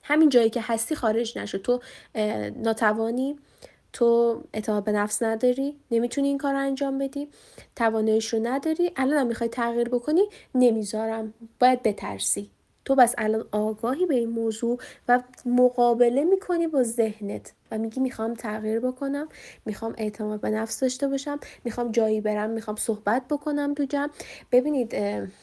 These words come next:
چیزی که توی زندگی خودم متوجه شدم و می‌خوام بهت بگم اینه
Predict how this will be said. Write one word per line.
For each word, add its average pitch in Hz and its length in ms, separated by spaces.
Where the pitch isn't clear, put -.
چیزی 285 340
که 302 320
توی 285 200
زندگی 247 440
خودم 254 320
متوجه 226 520
شدم 220 440
و 233 60
می‌خوام 220 320
بهت 220 360
بگم 226 340
اینه 214 320